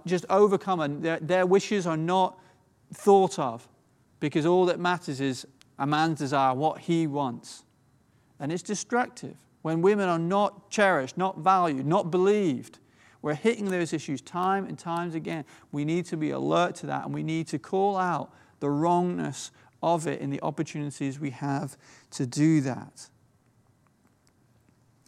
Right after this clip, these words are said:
Where does God fit into this equation?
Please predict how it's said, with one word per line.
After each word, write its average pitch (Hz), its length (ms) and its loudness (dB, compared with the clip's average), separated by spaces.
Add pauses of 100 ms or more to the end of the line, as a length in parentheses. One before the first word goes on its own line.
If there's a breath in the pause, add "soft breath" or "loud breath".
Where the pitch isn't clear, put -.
(1160 soft breath)
Where 185 260 6
does 208 160 6
God 170 360 6
fit 160 180 -4
into 143 320 -2
this 131 220 -2
equation? 127 560 -2